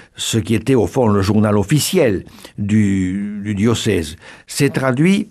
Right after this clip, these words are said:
véritablement par un changement de ton, avec, euh, l'évocation des problèmes du temps,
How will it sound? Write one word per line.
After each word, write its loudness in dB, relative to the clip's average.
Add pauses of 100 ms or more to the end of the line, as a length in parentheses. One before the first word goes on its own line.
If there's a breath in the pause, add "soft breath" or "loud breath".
(160)
véritablement -2
par -2
un 2
changement 2
de 2
ton, -6 (840)
avec, -2
euh, 4 (540 soft breath)
l'évocation 0
des 2
problèmes 0
du 0
temps, -4